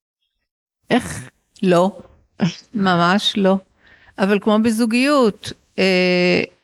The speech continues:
Speaker 2: צריך לדעת לריב, צריך לדעת להתווכח, צריך לדעת להשלים,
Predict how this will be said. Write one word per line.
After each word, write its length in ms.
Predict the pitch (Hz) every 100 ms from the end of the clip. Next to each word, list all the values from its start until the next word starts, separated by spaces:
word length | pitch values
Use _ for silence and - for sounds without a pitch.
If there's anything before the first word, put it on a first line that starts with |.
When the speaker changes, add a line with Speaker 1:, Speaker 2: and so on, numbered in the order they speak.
| _ _ _ _ _ _ _ _ _ _ -
Speaker 2:
צריך 420 | - 208 233 -
לדעת 460 | 240 208 196 190 190
לריב, 360 | 170 254 269 254 _ _ -
צריך 280 | - - 214
לדעת 460 | 196 185 185 -
להתווכח, 960 | 196 151 156 151 - 226 233 220 - - _ _ _ _
צריך 260 | - - -
לדעת 420 | 165 160 160 -
להשלים, 800 | 143 147 - - 214 226 214